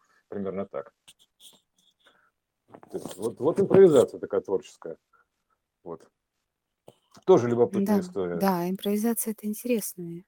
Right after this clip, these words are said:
Speaker 2: вообще
Speaker 1: Да,
Speaker 2: тема.
Speaker 1: да, да.
Speaker 2: А,
Speaker 1: Импровизация.
Speaker 2: каждый решает для себя, и каждый играет свой сценарий.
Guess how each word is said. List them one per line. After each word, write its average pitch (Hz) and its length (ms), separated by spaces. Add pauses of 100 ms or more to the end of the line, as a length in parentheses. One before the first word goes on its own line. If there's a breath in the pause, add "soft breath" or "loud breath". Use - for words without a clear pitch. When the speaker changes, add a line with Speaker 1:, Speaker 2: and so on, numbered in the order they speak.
(120)
Speaker 2:
вообще - 240
Speaker 1:
Да, - 0
Speaker 2:
тема. 92 340
Speaker 1:
да, 104 160
да. 98 220 (580)
Speaker 2:
А, 170 360
Speaker 1:
Импровизация. - 60 (460)
Speaker 2:
каждый 202 400
решает 180 600
для 175 180
себя, 202 560 (420)
и - 60
каждый 190 460
играет 190 340
свой 185 200
сценарий. 180 800